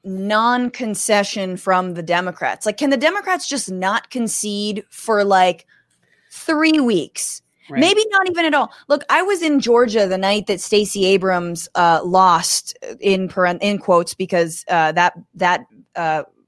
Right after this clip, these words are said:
Speaker 1: election was completely messed up. Um, thanks so, in part to a lot of voter suppression. And she gave the most incredible speech that was not a concession speech.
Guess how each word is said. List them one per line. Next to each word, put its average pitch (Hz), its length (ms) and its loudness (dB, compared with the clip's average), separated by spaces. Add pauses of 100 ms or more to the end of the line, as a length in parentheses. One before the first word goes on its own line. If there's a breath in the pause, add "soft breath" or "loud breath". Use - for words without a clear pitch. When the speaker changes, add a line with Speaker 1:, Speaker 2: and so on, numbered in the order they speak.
(140)
Speaker 1:
election 180 380 -4
was 165 120 -10
completely 175 720 -8
messed 170 340 -4
up. 160 220 -2 (400 loud breath)
Um, 165 560 -2
thanks 190 220 0
so, 175 160 -4
in 196 200 -4
part 226 320 0 (380)
to 196 200 -2
a - 20 2
lot 175 300 4
of 226 100 0
voter 160 220 0
suppression. 156 600 -10 (480 loud breath)
And 233 160 -2
she 370 240 0
gave 320 320 2
the 269 160 2
most 262 360 0
incredible 392 1000 -4
speech 214 580 -4 (220 loud breath)
that 233 140 2
was 247 160 0
not 330 340 2
a 381 60 -4
concession 339 560 -2
speech. - 420 -10